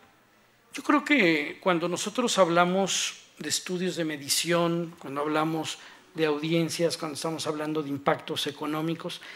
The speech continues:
tratar de poner en orden todo este sistema,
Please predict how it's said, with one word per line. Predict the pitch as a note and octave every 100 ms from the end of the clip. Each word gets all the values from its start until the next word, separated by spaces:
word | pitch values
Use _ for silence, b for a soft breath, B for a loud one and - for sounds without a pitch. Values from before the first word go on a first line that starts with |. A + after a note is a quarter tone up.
| B B
tratar | - E3+ E3 A#3
de | C4+
poner | - F#3+ F3 F#3
en | F3+ F3
orden | F3+ E3+ E3
todo | D#3 E3+ E3 E3
este | E3 - F3+
sistema, | - C#3+ - - - F3+ D#3 C#3+